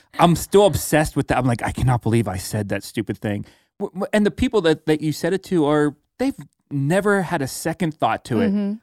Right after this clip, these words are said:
Speaker 1: Um, but
Speaker 2: Mm-hmm.
Speaker 1: I'm beating myself up over,
Speaker 2: Yeah.
Speaker 1: over a situation that no one
Speaker 2: Yeah.
Speaker 1: else in the world cares about.
Speaker 2: Yeah. And so, okay, so, uh, do you wanna do a little therapy? Just
Speaker 1: Sure,
Speaker 2: real quick?
Speaker 1: absolutely.
Speaker 2: Okay.
Speaker 1: Yeah.
Speaker 2: Okay.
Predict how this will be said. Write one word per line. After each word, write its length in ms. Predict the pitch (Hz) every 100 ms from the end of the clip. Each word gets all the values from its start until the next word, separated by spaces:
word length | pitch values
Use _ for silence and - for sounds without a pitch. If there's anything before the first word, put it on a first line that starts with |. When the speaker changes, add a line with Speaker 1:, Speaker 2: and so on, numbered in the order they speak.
| -
Speaker 1:
Um, 220 | 131 131
but 160 | 156 110
Speaker 2:
Mm-hmm. 80 | 110
Speaker 1:
I'm 240 | 147 147
beating 340 | 113 165 190 175
myself 480 | 147 - 147 143
up 220 | 147 139 139
over, 400 | 120 117 113 214
Speaker 2:
Yeah. 300 | 262 247 202
Speaker 1:
over 380 | 127 117 120 117
a 60 | 127
situation 640 | 160 147 139 143 151 135
that 220 | 117 110 - 147
no 140 | 165
one 100 | 202
Speaker 2:
Yeah. 60 | 180
Speaker 1:
else 160 | 180
in 80 | 165
the 60 | 160
world 240 | 160 151
cares 200 | 165 160
about. 280 | 143 - - 233
Speaker 2:
Yeah. 220 | 247 175 _
And 160 | 220 214
so, 160 | 269 269
okay, 220 | 247 190
so, 200 | - 180 -
uh, 60 | 196
do 80 | - -
you 100 | 180
wanna 180 | 170 165
do 140 | 165
a 20 |
little 220 | 175 170
therapy? 400 | 175 180 180 185
Just 260 | 175 180 -
Speaker 1:
Sure, 140 | - -
Speaker 2:
real 80 | 214
quick? 80 | 202 156
Speaker 1:
absolutely. 320 | 220 196 190
Speaker 2:
Okay. 180 | 247 156 120 -
Speaker 1:
Yeah. 120 | 240
Speaker 2:
Okay. 220 | 277 277